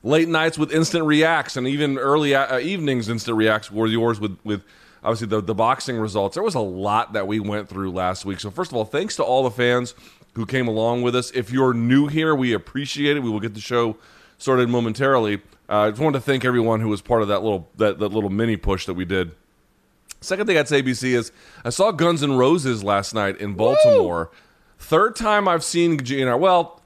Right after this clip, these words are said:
Speaker 1: second time I've seen G N R. I saw them once when it was Axl and Buckethead. That doesn't really, doesn't
Speaker 2: Yes.
Speaker 1: really count.
Speaker 2: And Dizzy Reed
Speaker 1: Um,
Speaker 2: on the keys, Luke, okay? Never
Speaker 1: Yeah, I
Speaker 2: forget.
Speaker 1: mean,
Speaker 2: All right.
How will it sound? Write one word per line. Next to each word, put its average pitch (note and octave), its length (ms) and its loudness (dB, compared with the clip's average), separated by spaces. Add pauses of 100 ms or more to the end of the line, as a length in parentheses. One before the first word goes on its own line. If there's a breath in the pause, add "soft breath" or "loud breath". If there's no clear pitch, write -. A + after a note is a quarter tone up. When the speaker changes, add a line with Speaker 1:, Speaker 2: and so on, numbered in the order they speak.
(240 soft breath)
Speaker 1:
second G#3+ 340 0
time D3 220 2
I've B2+ 120 2
seen B2+ 280 0
G A2+ 180 -2
N A2+ 80 0
R. G#2+ 180 2
I A#2+ 120 0
saw F#3 180 0
them D#3+ 200 0
once C3 380 2
when A#2+ 140 2
it A#2 40 2
was A2 120 0
Axl A#2 420 -4
and G2+ 160 -4
Buckethead. G#2+ 300 -2
That B2+ 300 0
doesn't A#2+ 200 -2
really, G#2 180 -4
doesn't G2+ 180 -4
Speaker 2:
Yes. C#3 80 -4 (100)
Speaker 1:
really - 60 -16
count. F#2+ 280 -4
Speaker 2:
And E3+ 160 -6
Dizzy A3+ 320 -4
Reed G#3 320 2
Speaker 1:
Um, F3 60 2
Speaker 2:
on D#3 80 -4
the C#3+ 60 -8
keys, G#3 480 -8
Luke, B2 280 -8
okay? C3 320 -6
Never D#3 240 -8
Speaker 1:
Yeah, A#2+ 180 4
I - 40 -6
Speaker 2:
forget. E3+ 100 2
Speaker 1:
mean, G3 200 2
Speaker 2:
All B2 60 -16
right. G#2 120 -20